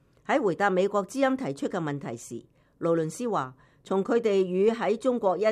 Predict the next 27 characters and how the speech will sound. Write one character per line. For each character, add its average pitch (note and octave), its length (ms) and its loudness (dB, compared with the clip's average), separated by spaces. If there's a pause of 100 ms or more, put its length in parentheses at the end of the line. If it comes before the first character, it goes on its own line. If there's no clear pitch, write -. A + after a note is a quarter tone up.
(140)
直 D3+ 240 -4
好 E3 180 -2
活 E3+ 180 -2
躍 E3 220 0
嘅 E3 240 0
領 D#3 180 0
養 D#3+ 200 0
服 D3 200 -6
務 C#3+ 220 0
提 C3+ 220 -6
供 G3 240 -2
者 D#3+ 100 -4
嘅 D#3 340 -2
互 C#3 220 -4
動 C#3 180 -2
嚟 A#2+ 140 -8
睇， C3 300 -12 (360)
佢 A#3+ 160 0
哋 A3 180 4
話 F#3+ 180 6
畀 A#3 160 6
勞 E3 160 6
倫 D3 120 2
斯 A#3+ 180 -4
佢 E3+ 180 0
哋 D3 120 0
聽， E3+ 320 -6